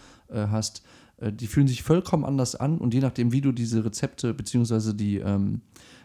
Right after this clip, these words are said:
einzelnen Bestandteile kombinierst, also welche Rezepte du hast und womit du arbeitest,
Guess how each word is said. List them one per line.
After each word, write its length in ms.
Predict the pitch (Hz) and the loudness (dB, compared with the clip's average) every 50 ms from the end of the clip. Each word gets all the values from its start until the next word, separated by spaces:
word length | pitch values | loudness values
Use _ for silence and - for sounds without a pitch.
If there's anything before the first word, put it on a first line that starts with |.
| _ _ | _ _
einzelnen 420 | 110 113 117 - - 117 110 110 107 | 0 0 0 2 2 2 4 4 2
Bestandteile 540 | 107 - - 113 117 - 117 107 107 104 | 0 0 0 0 0 0 0 0 0 -2
kombinierst, 720 | 101 - - 113 110 110 110 135 180 208 208 202 - - - | -2 0 0 2 4 6 6 6 6 6 4 2 0 -4 -4
also 160 | 104 104 104 | -4 -2 0
welche 220 | 107 107 - - - | 0 -2 -2 -4 -8
Rezepte 320 | 101 - 127 - - 117 | -6 -4 -6 -6 -4 -4
du 100 | 110 107 | -2 0
hast 260 | 120 151 165 - - | 0 0 -2 -4 -4
und 140 | - 110 104 | -4 -4 -2
womit 240 | 110 107 110 110 - | 2 2 2 2 0
du 80 | - - | -2 -4
arbeitest, 480 | 117 - 120 117 - - 110 - - | -2 -2 -2 -2 -2 -4 -6 -6 -8